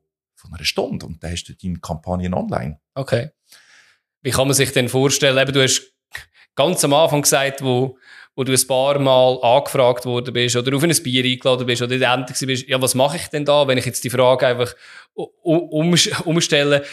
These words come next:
Speaker 2: Eben, du hast jetzt eigentlich ein bisschen erklärt, oder, was ihr macht. Ähm, ihr seid ja, wenn ich's richtig im Kopf habe, ihr arbeitet ja auch mit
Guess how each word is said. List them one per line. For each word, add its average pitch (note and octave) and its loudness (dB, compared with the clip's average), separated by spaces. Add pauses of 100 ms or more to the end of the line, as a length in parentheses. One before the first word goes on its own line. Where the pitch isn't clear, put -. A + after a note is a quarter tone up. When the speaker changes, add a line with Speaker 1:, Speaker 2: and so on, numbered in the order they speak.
(100)
Speaker 2:
Eben, C#3 -2
du D3+ 2
hast C3+ 4
jetzt - -4
eigentlich B2+ 0
ein - -10
bisschen C3 -2 (120)
erklärt, C#3+ 0
oder, D3+ -2
was B2+ 0
ihr D3+ 0
macht. D#3+ -2 (440)
Ähm, C3 0 (120)
ihr D3+ -2
seid C3+ 0
ja, A#2 4
wenn B2 2
ich's - -4 (140)
richtig C#3+ -2
im B2+ -4
Kopf C#3 -2
habe, C#3+ -2
ihr C#3+ -2
arbeitet B2+ 0
ja B2 2
auch A#2+ 0
mit A#2 -6